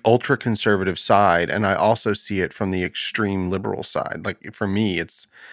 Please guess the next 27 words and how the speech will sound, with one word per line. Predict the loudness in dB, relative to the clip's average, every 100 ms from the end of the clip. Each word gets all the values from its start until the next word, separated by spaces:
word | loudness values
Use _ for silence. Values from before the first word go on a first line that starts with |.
| -20 -20 -20 -20 _ 0
and | 4 6
I, | 4 2 _ _ _ _ -14
I'm | -10
sorry, | 2 6 8 8
and | 6
I, | 4
I'm | 2 0
probably | 2 2 2
gonna | 2
lose | 2 2
a |
lot | 4
of | 4
friends | 2 0
when | 0
I | -4
say | -2 -2
this, | -2 -4
but | -4
I | -6
just | -6 -8
think | -10 -12
God's | -8 -6 -8 -10
bigger | -10 -2 0
than | 2 2
that, | 2 0 -2
guys. | -8 -4 -4 -6 -8